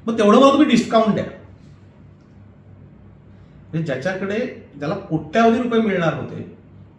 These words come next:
तो माणूस सांगतोय की, "मला त्या टीव्हीवर डिस्काउंट द्या." म्हणजे पाचशे, हजार रुपयाचा विषय होता. "मला मी तुमच्याकडे दुकानात येईन, पण पाचशे, हजार रुपयाचा डिस्काउंट तुम्ही जर मला तो दिलात,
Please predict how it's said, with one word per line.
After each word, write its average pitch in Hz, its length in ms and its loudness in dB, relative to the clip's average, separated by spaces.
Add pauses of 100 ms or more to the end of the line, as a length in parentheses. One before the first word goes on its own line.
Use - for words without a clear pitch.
(140)
तो 208 60 -6
माणूस 196 380 -2
सांगतोय 143 340 -6
की, - 340 -12
"मला 180 180 -4
त्या 214 140 -6
टीव्हीवर 170 380 -2 (200)
डिस्काउंट 175 420 -4
द्या." 147 100 -2
म्हणजे 160 120 -6
पाचशे, 165 280 -2
हजार 196 180 -4
रुपयाचा 196 220 -6
विषय 170 200 -6
होता. - 140 -12 (580)
"मला 262 80 0
मी - 100 0
तुमच्याकडे 254 300 -2
दुकानात 220 320 -4
येईन, 156 120 -6 (480)
पण 202 80 -12
पाचशे, 156 320 -4
हजार 208 240 -2
रुपयाचा 196 280 -8
डिस्काउंट 185 580 -8 (440)
तुम्ही 165 160 -2
जर 170 60 -4
मला 165 140 -4
तो 165 80 -4
दिलात, 135 280 -6